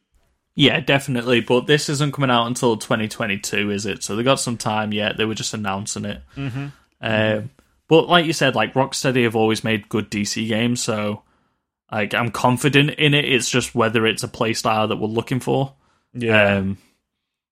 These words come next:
Speaker 1: but it's also gonna be co-op as well, which we're all happy about.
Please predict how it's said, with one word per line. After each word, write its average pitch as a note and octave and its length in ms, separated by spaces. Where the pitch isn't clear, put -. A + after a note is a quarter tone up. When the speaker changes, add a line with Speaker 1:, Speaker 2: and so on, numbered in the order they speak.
Speaker 1:
but A#2+ 220
it's B2 220
also C#3+ 240
gonna B2 140
be A#2+ 100
co-op G#2+ 440
as G#2+ 120
well, G2+ 220
which - 460
we're A2 160
all G#2 120
happy A2+ 320
about. G#2+ 380